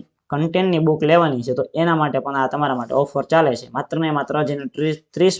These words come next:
માર્કની કન્ટેન્ટની બુક લેવી છે તો એવા વિદ્યાર્થી મિત્રો બસો ને દસ રૂપિયાની અંદર તમે બુક ઓર્ડર કરી શકશો. તમારા નજીકના તાલુકા કુરિયર સેન્ટરે પહોંચી જશે. બુકની કિંમત બસો ને સિત્તેર છે, પણ હાલની અંદર બસો ને દસની અંદર અમે આપીએ છીએ. બુકને લગતી કોઈ માહિતી હોય તો આ નંબર ઉપર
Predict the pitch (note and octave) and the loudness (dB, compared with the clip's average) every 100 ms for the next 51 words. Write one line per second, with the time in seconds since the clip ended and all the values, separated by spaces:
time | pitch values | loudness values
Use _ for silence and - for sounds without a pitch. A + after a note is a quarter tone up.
0 | D3+ C#3+ C#3+ D3+ D3+ E3 E3+ E3 C#3 C#3+ | -4 -6 -8 -6 -2 -2 0 0 0 0
1 | C3+ D#3+ F3 B2+ B2+ - _ _ D3 C#3+ | 4 4 4 2 -4 -14 _ _ 0 2
2 | D3 D#3+ C3+ D3+ D3 D3+ C3+ D3+ D3 C3 | 4 4 4 0 0 -4 -6 -2 -2 -2
3 | - C#3+ B2 D3 - D3 - C#3+ C3+ C#3+ | -4 -4 0 -2 0 -2 -2 -2 -2 0
4 | C#3 A#2+ B2+ E3 - _ _ - D3+ D3 | -2 -2 -4 -6 -10 _ _ -2 2 4
5 | C#3+ C3+ C3+ C#3+ D3 D3+ D#3 - D#3+ D3+ | 2 0 0 0 0 -2 -4 0 0 0
6 | C#3+ C#3 C#3 C#3 C3 B2 D3+ D#3 D3 D3 | -2 0 0 0 -2 -2 -2 -2 -4 -4
7 | - C3 C#3 C#3+ C3 C3 C3+ C3 - B2+ | 0 0 2 0 0 0 0 0 -4 -8
8 | B2+ A#2+ A#2 B2+ C3 D3+ C#3 D3 D#3 C#3+ | -6 -6 -6 -8 -2 0 0 -2 -2 0
9 | C3 C#3 C3 C3 B2+ A#2+ B2 B2 A#2 A2+ | 0 0 -4 -2 -2 -2 -2 -4 -8 -6
10 | C3 - D3+ - D#3+ D3 B2+ A#2 C#3 C#3+ | -4 0 0 0 -2 -2 -4 -2 -2 0
11 | C3+ B2+ B2+ B2+ B2 B2+ - B2+ A2+ A2+ | -2 0 -2 -4 -4 -4 -4 -6 -4 -6
12 | A2 A2+ - D3+ D3 D#3 D#3 - _ _ | -8 -10 -2 0 0 -2 -4 -6 _ _
13 | - E3+ G#3+ G3+ F#3 F3+ E3 E3 D3+ D#3 | 2 4 6 4 2 2 2 2 2 0
14 | D#3 D3 D3+ D3 D3 C#3+ C#3+ C#3+ C3 C3+ | 0 2 2 4 2 2 0 0 0 -2